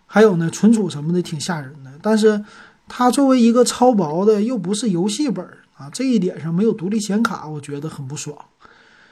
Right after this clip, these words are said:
所以今天呢，刚才我逛京东的时候，哎，我发现一个，啊，这个牌子，这个叫啥呢？机械师牌子。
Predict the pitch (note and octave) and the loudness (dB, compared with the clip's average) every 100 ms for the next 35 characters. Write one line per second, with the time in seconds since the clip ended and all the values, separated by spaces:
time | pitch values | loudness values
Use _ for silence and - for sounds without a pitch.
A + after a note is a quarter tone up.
0 | _ _ B3 A#3+ C4+ C#4 B3 A3+ G#3+ G#3+ | _ _ -4 -2 0 2 4 4 2 2
1 | A#3+ A3 A3 F#3 D#3+ A#3+ A#3 G#3 A#3+ A#3+ | 0 4 4 2 2 2 2 0 -2 -2
2 | G3 E3+ E3+ E3 D3+ D#3 - G3+ C4 D#4 | -2 -2 -4 -6 -10 -10 -2 2 2 0
3 | D#4+ - D#3+ - D#3+ F3 D#3+ C#3 C3 C3 | -8 -10 -8 -4 -2 -2 -4 -8 -16 -20
4 | _ _ D3+ C3+ C3+ C4 G3 - B2+ C#3 | _ _ -20 -14 -8 -6 -6 -10 -16 -14
5 | D3+ _ _ _ _ _ _ - C#4+ B3 | -16 _ _ _ _ _ _ -2 2 6
6 | A#3 G#3+ D3 E3+ F#3 F3+ F3+ A#3+ B3+ B3 | 6 4 -4 -2 -2 -2 -4 -4 -2 0
7 | D4+ A#3 - - F#3 F3+ E3+ - - _ | 2 2 0 -4 -2 -2 -2 -6 -18 _
8 | _ _ - - C#3 C3+ | _ _ -12 -8 -8 -10